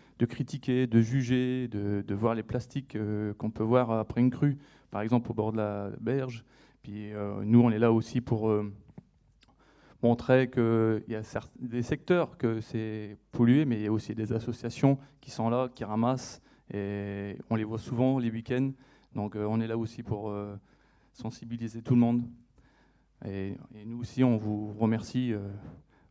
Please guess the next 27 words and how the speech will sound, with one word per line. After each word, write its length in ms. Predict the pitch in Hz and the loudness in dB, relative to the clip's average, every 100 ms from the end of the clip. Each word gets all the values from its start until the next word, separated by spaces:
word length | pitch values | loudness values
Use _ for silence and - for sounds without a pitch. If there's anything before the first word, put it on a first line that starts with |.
| - - | -20 -6
pour 140 | 110 | -4
les 160 | 104 113 | -2 -2
associations 520 | 117 120 120 - 127 | -2 -4 -2 2 2
qui 140 | 117 | 2
sont 380 | - 113 113 110 | 0 4 6 4
au 20 | |
bord 200 | 113 123 | 4 4
de 80 | 113 | 4
Seine, 360 | 107 131 139 135 | 0 2 4 2
quand 120 | 120 | 2
on 80 | 117 | 2
les 100 | 110 | 2
voit, 380 | 110 117 113 110 | 2 2 2 0
euh, 160 | 101 - _ _ _ 120 | -2 -6 _ _ _ 6
œuvrer. 380 | 113 110 127 147 - _ - | 6 6 2 0 -12 _ -6
Donc, 220 | 98 - | -2 2
euh, 280 | 101 101 98 - | 4 2 -2 -2
pour 160 | 117 | 2
nous 80 | 117 | 4
aussi, 240 | 123 127 127 | 4 0 -6
c'est, 260 | 117 104 | -6 -6
c'est 160 | 107 110 | -6 -2
bon 200 | 117 107 | 0 2
pour, 260 | 107 101 | 0 0
euh, 320 | 104 101 98 101 - _ _ _ | 0 -2 -6 -10 -14 _ _ _
la 80 | 104 | -8
profession, 420 | - 110 110 - | -4 0 -2 -2